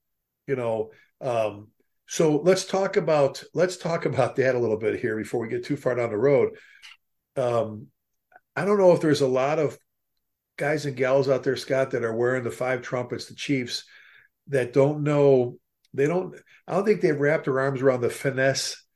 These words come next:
they need at City Hall, um, to go in and justify things. And one of the things we've talked about on our,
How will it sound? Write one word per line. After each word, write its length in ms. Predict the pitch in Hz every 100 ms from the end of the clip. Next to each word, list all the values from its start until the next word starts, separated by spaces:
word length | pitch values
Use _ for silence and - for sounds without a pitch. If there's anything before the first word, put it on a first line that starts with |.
| _ _ _
they 140 | 123
need 460 | 120 123 123 120 -
at 140 | 123 -
City 320 | - 139 127
Hall, 500 | 127 120 104 110 - _ _ _ _
um, 400 | 135 117 110 110
to 120 | 107 123
go 200 | 131 127
in 80 |
and 100 | 123
justify 560 | 107 120 113 117 120 107
things. 340 | - 110 107
And 120 | 135 127
one 160 | 151
of 40 | 151
the 60 |
things 220 | 151 135
we've 180 | 135 139
talked 240 | - 135 143
about 260 | 131 127 120
on 100 | 117
our, 300 | 117 113